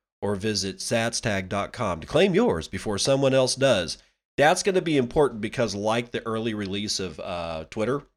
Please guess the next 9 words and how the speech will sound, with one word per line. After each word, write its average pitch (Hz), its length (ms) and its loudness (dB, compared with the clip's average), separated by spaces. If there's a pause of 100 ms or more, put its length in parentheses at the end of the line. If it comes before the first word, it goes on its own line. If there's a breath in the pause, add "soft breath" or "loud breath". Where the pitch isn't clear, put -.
(1000)
it, 139 200 0
the 117 80 -4
earlier 127 420 4
you, 110 400 -2
you 110 140 0
were, 123 520 -2 (140)
uh, 98 180 -2
the 98 140 -6
more, 110 400 -2